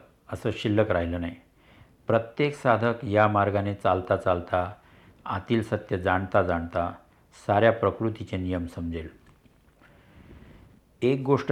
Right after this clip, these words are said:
तर लक्षात आली, त्याच्या पण लक्षात आली, प्रत्येक साधकाच्या लक्षात येईल की जसं बाहेर तसं आत. प्रत्येक क्षणी काही ना काही बदलत आहे, बनत आहे, बिघडत आहे,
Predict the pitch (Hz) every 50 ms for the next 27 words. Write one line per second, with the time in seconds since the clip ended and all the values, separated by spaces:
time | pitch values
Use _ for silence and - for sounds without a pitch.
0 | 131 - 131 117 107 104 - - 117 110 110 101 95 92 92 92 92 - - _
1 | _ _ _ _ _ _ _ _ _ _ _ _ - 101 95 - - 131 127 135
2 | 127 113 107 98 - - 107 90 95 95 92 92 92 90 - - 101 - - -
3 | 127 120 - - 107 90 85 101 117 127 123 123 135 107 98 92 - - - 92
4 | 87 98 87 85 85 87 87 _ _ _ _ - _ _ _ _ - 113 104 90
5 | 90 95 92 - - 135 131 123 113 113 107 107 120 131 139 135 - - - 107
6 | - - 101 90 82 78 - - - - - _ _ _ _ _ _ _ _ -
7 | - 113 110 - - - 156 151 - - 135 123 123 127 127 117 98 101 107 110
8 | 110 110 107 101 101 92 90 87 87 90 90 - - 85 76 76 - _ _ _
9 | _ _ _ _ _ _ _ _ _ _ - - 104 107 113 120 117 - - 104
10 | 104 104 104 98 101 95 98 101 107 - - 90 85 82